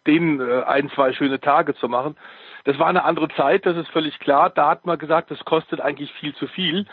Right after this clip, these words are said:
So wie es jetzt gemacht hat, ist, glaub ich, und der Stefan hat's ganz gut beschrieben, der sittliche Nährwert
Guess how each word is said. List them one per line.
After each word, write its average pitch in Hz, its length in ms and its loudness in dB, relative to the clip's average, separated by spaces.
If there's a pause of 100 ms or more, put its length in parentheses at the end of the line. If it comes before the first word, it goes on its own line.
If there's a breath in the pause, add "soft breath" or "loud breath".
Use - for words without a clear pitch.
(460 loud breath)
So 147 120 0
wie 180 60 6
es - 100 -2
jetzt 185 240 2
gemacht 185 300 2
hat, 185 100 0
ist, - 200 -16
glaub 160 260 4
ich, - 160 -6
und 143 80 -14
der 143 100 0
Stefan 160 300 0
hat's 160 160 -2 (140)
ganz 147 200 -2
gut - 200 -10
beschrieben, 160 400 -6
der 143 120 4
sittliche 151 420 0
Nährwert 139 420 4